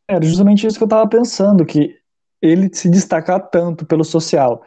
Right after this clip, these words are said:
se destacar pelas provas, se destacar pelos puzzles, tipo, cara, é um alvo muito grande que você tá criando pra você mesmo na, na segunda etapa, quando começar a ter as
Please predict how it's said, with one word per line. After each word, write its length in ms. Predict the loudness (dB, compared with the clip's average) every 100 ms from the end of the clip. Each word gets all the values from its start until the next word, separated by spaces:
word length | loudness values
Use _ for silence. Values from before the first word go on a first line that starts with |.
| _
se 140 | -6 -4
destacar 440 | -2 -2 -4 -4
pelas 280 | -2 -2 -2
provas, 440 | -2 -2 0 -4
se 120 | -6 -4
destacar 460 | -2 -4 -4 -4
pelos 260 | 0 0 -2
puzzles, 640 | -2 0 0 0 -6 -10 -14 _ _ _
tipo, 360 | -6 0 0 0
cara, 440 | -2 0 0 -2 -8 _ -2
é 100 | 0
um 140 | 2
alvo 280 | 2 2 2
muito 220 | 0 0
grande 300 | 0 2 0
que 80 | -2
você 80 | -4
tá 140 | -6
criando 380 | -2 0 2 0
pra 140 | 0 -2
você 280 | -4 -2
mesmo 420 | 0 2 2 0 0
na, 280 | 2 2
na 100 | 2
segunda 300 | 0 2 2
etapa, 420 | 2 0 0 0 -4
quando 320 | -4 -4 -8 _
começar 360 | _ -10 -6 -4
a 40 |
ter 160 | 0
as 80 | 2